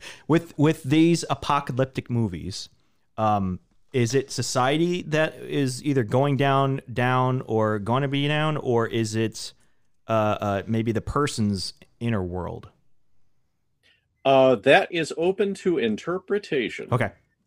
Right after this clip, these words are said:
Speaker 2: Although usually when we see a person's interior world declining, they are symbolic of society declining.
Speaker 1: Okay.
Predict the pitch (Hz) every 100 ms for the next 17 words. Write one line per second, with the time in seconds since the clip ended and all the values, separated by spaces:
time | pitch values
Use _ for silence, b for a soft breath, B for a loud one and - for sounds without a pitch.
0 | _ _ _ _ - 135 143 139 151 208
1 | 175 160 147 127 127 123 123 123 - 127
2 | 117 107 104 - 180 180 - 117 104 98
3 | 95 - 101 92 92 87 90 92 87 80
4 | 90 - 101 95 92 87 85 85 - 92
5 | 104 101 92 - 101 90 101 165 147 67
6 | - - 80 71 71 _ - - - 71
7 | 57 60 - - 62 - - _ _ -
8 | - - _ _ 87